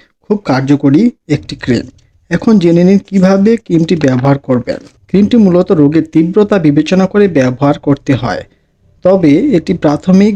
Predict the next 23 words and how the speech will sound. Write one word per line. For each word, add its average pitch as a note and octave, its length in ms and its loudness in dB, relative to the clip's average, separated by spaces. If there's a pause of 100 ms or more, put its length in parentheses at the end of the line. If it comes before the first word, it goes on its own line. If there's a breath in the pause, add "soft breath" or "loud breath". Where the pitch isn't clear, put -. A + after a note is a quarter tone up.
ব্যবহার D3 340 0
বিধি F3+ 340 0
হলো E3+ 200 2 (380)
সকাল F3+ 320 -2 (100)
ও - 60 0
রাতে C#3 320 0 (160)
এই D3 60 4 (100)
দুইবার F#3+ 320 2 (100)
ব্যবহার C#3 300 0 (100)
করতে C3 320 -4
হয়। - 200 -6 (400 soft breath)
ক্রিমটি G3 280 2 (100)
ব্যবহারে E3+ 380 2
যেসব D3 320 0
পার্শ্ব F3+ 240 -2
প্রতিক্রিয়া F#3+ 500 0
দেখা C3 220 -4
দিতে F3 240 -2 (100)
পারে C3+ 240 2 (380 soft breath)
সে - 140 -6
সম্পর্কে A3 440 0 (100)
জেনে B2 280 2
রাখুন, - 320 -10